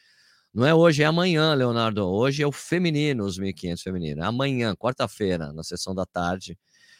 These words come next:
que a gente vai ter, vai ter o Jacob Ingebrigtsen, tá bom? Amanhã, aguenta aí, tá? Hoje é mil e quinhentos feminino, aliás, é a chance da Sifan Hassan, né? É...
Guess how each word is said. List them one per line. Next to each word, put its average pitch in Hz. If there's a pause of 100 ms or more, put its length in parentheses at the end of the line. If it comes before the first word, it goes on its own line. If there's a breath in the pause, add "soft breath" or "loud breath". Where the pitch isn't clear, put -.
(120 soft breath)
que -
a 80
gente 87
vai 92
ter, 92
vai 87
ter 92
o 85
Jacob 87
Ingebrigtsen, 76
tá 60
bom? 107 (220)
Amanhã, 104 (140)
aguenta 92
aí, 82 (200)
tá? 101 (480 soft breath)
Hoje 90
é 85
mil 92
e 98
quinhentos 104
feminino, 147
aliás, 143 (380 loud breath)
é -
a 113
chance 117
da 123
Sifan 120
Hassan, 120 (540)
né? 82 (340)
É... 73